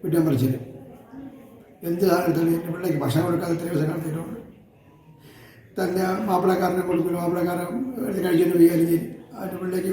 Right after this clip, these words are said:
കൊടുക്കില്ല. എൻ്റെ പിള്ളേ സഹിച്ച് എന്തെങ്കിലും പോയിട്ടുണ്ട്.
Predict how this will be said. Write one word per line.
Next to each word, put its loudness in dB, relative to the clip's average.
കൊടുക്കില്ല. -6
എൻ്റെ 4
പിള്ളേ 6
സഹിച്ച് 4
എന്തെങ്കിലും 2
പോയിട്ടുണ്ട്. -2